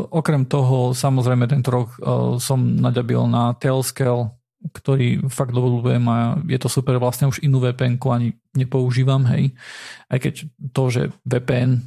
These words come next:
hej, nie, nie je to presne to, čo si mnoho ľudí predstaví pod V P N ko, hej, si predstaví niečo iné ako Tailscale.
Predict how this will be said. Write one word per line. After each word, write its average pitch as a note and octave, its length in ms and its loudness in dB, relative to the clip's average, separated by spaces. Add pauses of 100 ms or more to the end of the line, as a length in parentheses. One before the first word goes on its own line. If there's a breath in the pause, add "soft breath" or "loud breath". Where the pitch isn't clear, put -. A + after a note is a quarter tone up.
hej, C3+ 240 0 (240)
nie, C3+ 240 2
nie D3+ 160 4
je C#3+ 80 0
to - 60 -6
presne C3+ 260 0
to, C#3+ 80 0
čo B2 160 -2
si B2+ 160 2
mnoho C3 400 2
ľudí B2+ 240 2
predstaví B2 480 -2
pod B2 160 -2
V B2 160 2
P C3 160 0
N B2 80 -2
ko, - 80 -2
hej, B2+ 320 -2
si C#3 160 -8
predstaví B2+ 320 -2
niečo B2 240 0
iné A#2+ 160 2
ako B2+ 160 -2
Tailscale. C#3 480 -2